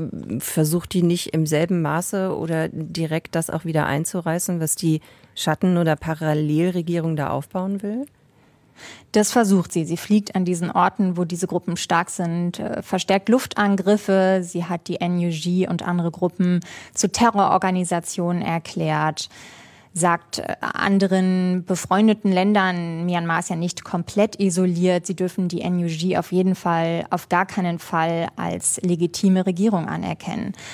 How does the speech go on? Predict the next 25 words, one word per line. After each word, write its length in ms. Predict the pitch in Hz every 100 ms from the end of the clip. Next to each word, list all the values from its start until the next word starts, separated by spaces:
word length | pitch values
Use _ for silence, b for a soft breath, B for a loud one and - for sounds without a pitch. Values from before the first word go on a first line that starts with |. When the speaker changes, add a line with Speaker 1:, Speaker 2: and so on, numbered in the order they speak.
| B B -
Speaker 2:
Also 160 | 196
das 160 | 190 208
ist 200 | 233 -
schon 100 | 226
ein 120 | 196
großer 280 | 185 202 220
Konflikt 640 | - 185 - 214 262 -
und 160 | 202 196
beide 260 | 185 202
Seiten 380 | 202 185 202 208
behaupten 840 | 185 175 190 202 - 214 202 196 196
immer 380 | - 202 202 170
wieder, 260 | 190 196 185
dass 240 | 180 -
sie 180 | 185 170 - - _
so 180 | 190 185
fünfzig 560 | - 220 - - 208
Prozent 420 | - 185 - 190
des 100 | 185
Staatsgebietes 880 | - 175 190 - 190 175 175 165 -
von 320 | - 160 160
Myanmar 440 | 165 165 165 165 156
unter 160 | 170
Kontrolle 400 | - 170 - 185
hätten. 360 | 185 165 185